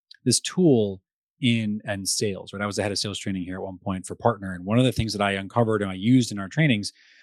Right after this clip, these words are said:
was this idea of layer. It's L A E R. It's listen, acknowledge, explore, and respond. Talk about a framework. It's been around for a very long time.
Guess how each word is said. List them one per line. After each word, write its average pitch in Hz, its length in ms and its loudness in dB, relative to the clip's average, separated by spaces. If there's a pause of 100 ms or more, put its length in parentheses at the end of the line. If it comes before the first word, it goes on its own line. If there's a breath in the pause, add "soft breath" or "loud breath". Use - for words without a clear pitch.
was 127 180 6
this 143 140 2
idea 120 260 2
of 90 80 -6
layer. 110 480 -2 (320)
It's - 180 -10
L 135 260 6 (100)
A 123 100 0
E 117 500 -4
R. 107 380 -6 (400)
It's - 140 -6
listen, 143 440 6
acknowledge, 113 720 2
explore, 110 640 -2
and 101 160 -10
respond. 87 480 -6
Talk 127 160 2
about 101 140 0
a 92 40 -8
framework. 90 400 -14
It's - 120 -16
been 156 100 6
around 131 260 6
for 113 140 -6
a 101 40 -6
very 101 220 0
long 90 240 -12
time. 87 320 -14